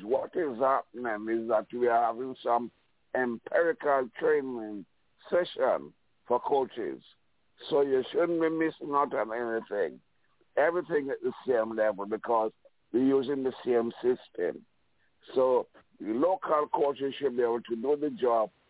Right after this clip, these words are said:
until the player moves up into the test, test level or something like that. But at the moment, I don't think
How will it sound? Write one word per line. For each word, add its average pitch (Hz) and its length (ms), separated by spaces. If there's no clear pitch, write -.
until 151 720
the 139 100
player 135 440
moves 131 460
up 120 200
into 120 340
the 120 260
test, 120 260
test 131 320
level 107 360
or 98 140
something 80 240
like 76 280
that. - 240
But 110 120
at 123 100
the 131 100
moment, 123 600
I 104 120
don't 117 380
think 131 260